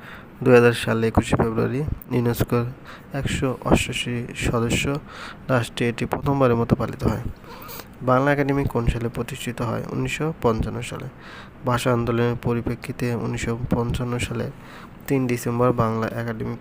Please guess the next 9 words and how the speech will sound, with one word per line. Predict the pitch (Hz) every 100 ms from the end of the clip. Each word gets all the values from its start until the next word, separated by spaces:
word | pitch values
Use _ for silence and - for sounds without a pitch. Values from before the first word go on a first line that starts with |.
| -
প্রতিষ্ঠিত | 117 123 - 127
হয়। | 113 117 - -
বাংলা | 131 135 135 135
একাডেমি | 131 127 127 127 - - - - - -
ভবনের | 123 117 120 120
পূর্ব | - 123 120
নাম | 117 117 120 - - - 135 123
বর্ধমান | 117 110 113 113
হাউস। | 110 117